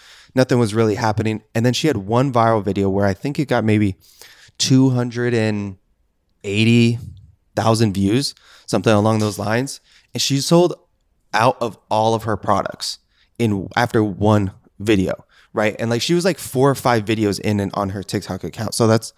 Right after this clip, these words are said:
again, another one. That's for D T C. And, and I've talked to Nick Sharma on the podcast before where they've had an insane amount of success on TikTok. Uh, I think they, w-, you know, at one point they gained twenty thousand email signups off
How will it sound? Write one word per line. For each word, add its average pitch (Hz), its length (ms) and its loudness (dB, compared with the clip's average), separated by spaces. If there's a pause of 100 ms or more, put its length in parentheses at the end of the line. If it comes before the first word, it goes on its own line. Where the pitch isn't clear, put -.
(360)
again, 98 320 0 (320)
another 110 260 6
one. 92 260 -6 (720)
That's 131 280 2 (100)
for 120 140 0
D 110 160 -8
T 104 140 -8
C. 127 440 2 (300)
And, 113 140 0
and 110 160 2
I've 120 160 2
talked 131 220 -2
to 120 60 -2
Nick 110 180 0
Sharma 104 300 0
on 95 120 2
the 98 100 -2
podcast 98 560 -6 (340)
before 104 400 2
where 98 380 -2 (580)
they've 135 180 -2
had 131 280 -4
an 117 80 -2
insane 113 540 0
amount 101 260 2
of 95 80 -2
success - 360 -2
on 104 100 0
TikTok. 104 520 0
Uh, 95 260 0 (500)
I 104 100 2
think 104 180 0
they, 104 100 2
w-, 101 540 -6
you 104 80 -2
know, 90 160 -2
at 92 120 -4
one 95 180 0
point 95 180 0
they 101 100 -2
gained 95 460 -2
twenty 104 300 0
thousand 98 420 0
email 95 280 2
signups 95 460 -2
off 92 360 -4